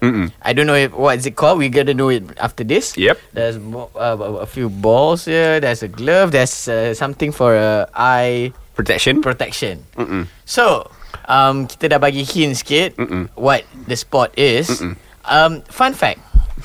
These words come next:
Speaker 2: when we did cricket episode thirteen,
Speaker 1: Okay.
Speaker 2: okay, dengan Encik Salman, okay,
Speaker 1: Okay.
Speaker 2: we asked a question to him. Uh, kalau you nak, uh, what s-, sports do you want to know in the future?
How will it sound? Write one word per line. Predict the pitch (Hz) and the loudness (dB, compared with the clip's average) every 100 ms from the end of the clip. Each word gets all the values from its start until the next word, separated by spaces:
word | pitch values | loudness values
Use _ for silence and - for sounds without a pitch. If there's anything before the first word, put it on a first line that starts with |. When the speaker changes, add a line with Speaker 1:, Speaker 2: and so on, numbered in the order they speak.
| - | -10
Speaker 2:
when | 123 185 214 | 0 2 2
we | 233 | 0
did | 202 180 - - | 2 2 0 -8
cricket | - 226 - 110 - _ - | -2 -2 0 -2 -4 _ -6
episode | 143 - 160 147 - | -4 -2 0 0 -2
thirteen, | 147 147 110 87 87 _ - | -6 -4 -8 -8 -12 _ -4
Speaker 1:
Okay. | 127 - - 131 | -2 -2 -4 -4
Speaker 2:
okay, | 123 143 - | -4 -4 -4
dengan | 127 127 | -4 -4
Encik | 127 - - | -2 -4 2
Salman, | 143 139 110 110 | 2 2 -2 -2
okay, | 185 226 - | -4 -4 -8
Speaker 1:
Okay. | 104 202 117 | -4 -4 0
Speaker 2:
we | 151 185 | 2 2
asked | 233 | 0
a | 156 | -2
question | - 147 - 143 127 | 0 0 0 -4 -6
to | 117 | -6
him. | 104 85 - - - - - | -6 -8 -16 -20 -20 -12 0
Uh, | 127 127 | 2 2
kalau | 120 143 185 | 0 2 2
you | 190 165 | 2 0
nak, | 160 156 123 - _ | 2 2 0 -4 _
uh, | 123 123 120 104 | 2 4 2 2
what | 165 - - | -2 -2 -12
s-, | - - | -16 -10
sports | - - 185 170 - | -10 -4 -2 -2 -2
do | 131 | -2
you | 139 | 0
want | 147 | 0
to | 123 | -2
know | 123 101 90 | -6 -8 -8
in | |
the | 98 | -12
future? | - 110 - 82 | -14 -14 -10 -12